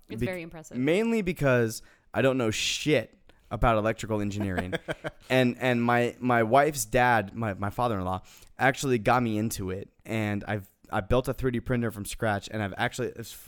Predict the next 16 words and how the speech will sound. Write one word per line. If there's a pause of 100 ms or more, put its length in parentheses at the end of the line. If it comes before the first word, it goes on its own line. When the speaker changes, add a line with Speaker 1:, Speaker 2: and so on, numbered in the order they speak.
(120)
Speaker 2:
I
know
you
guys
can
see
it
on
video.
You
guys
can't
see
it
here,
but